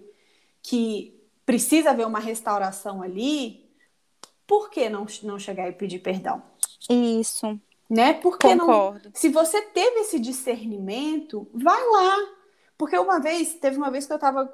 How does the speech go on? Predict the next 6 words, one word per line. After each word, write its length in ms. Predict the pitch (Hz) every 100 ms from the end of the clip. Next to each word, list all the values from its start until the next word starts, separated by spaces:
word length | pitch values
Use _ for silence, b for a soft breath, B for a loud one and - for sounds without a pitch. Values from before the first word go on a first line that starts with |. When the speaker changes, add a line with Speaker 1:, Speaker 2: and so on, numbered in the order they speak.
| -
Speaker 1:
aconselhando 680 | 226 247 247 233 208 208
uma, 400 | 208 196 190 185 - -
uma 200 | 226 208
moça 260 | 208 208
casada 480 | 220 214 202 202 202
também, 560 | 196 196 214 254 254